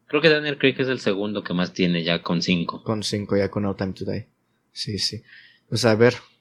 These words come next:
Speaker 2: a ver qué show. Eh, pues, digo, si est-, si ya, si se quedaron aquí las noticias,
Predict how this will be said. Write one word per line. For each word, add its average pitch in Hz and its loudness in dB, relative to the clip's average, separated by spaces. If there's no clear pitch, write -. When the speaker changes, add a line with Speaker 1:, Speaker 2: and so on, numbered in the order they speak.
Speaker 2:
a 113 0
ver 127 4
qué 143 4
show. 165 4
Eh, 107 8
pues, - -10
digo, 123 10
si - 4
est-, 131 2
si 160 4
ya, 165 8
si 160 0
se 160 2
quedaron 175 2
aquí 180 4
las 135 2
noticias, 151 2